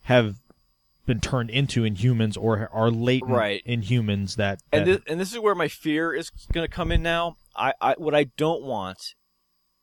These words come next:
Speaker 2: them to do with the Inhumans is to basically make them be the, uh, the kryptonite of the M C U, meaning if you think back to Smallville, pretty much everybody who had powers, it was because they were exposed to kryptonite at one point in their life.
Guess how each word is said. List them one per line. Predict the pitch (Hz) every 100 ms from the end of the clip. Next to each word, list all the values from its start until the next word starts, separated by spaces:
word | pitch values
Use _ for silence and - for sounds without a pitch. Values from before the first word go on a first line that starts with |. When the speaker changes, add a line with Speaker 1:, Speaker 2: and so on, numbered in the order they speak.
| _
Speaker 2:
them | 127 131
to | 120
do | 117 127 127
with | 117 113
the | 117
Inhumans | 107 98 131 110 101 95 - - _ _ _ _ _
is | 120 120 107
to | 120
basically | 135 139 139 - 131
make | 117 120 117
them | 123 117
be | 117 113 110 107
the, | 110 110 107
uh, | 101 101
the | 104
kryptonite | - 143 - 127 110 101 -
of | 107 - _
the | 117 107
M | 101
C | - 104
U, | 110 110 95
meaning | 101 95 95 98 _ _
if | -
you |
think | 151 139
back | 131
to | -
Smallville, | - 139 135 135 110 98 101 _ _
pretty | - 359 381
much | - _
everybody | 127 135 139 123 123 120 107
who | 123
had | 113 120 -
powers, | 120 123 131 135 - -
it |
was | 127 117
because | 120 - 117
they | 117
were | 110
exposed | 107 117 101
to |
kryptonite | - 117 107 95
at | 92
one | 104
point | - 101
in | 95
their | 92
life. | 73 -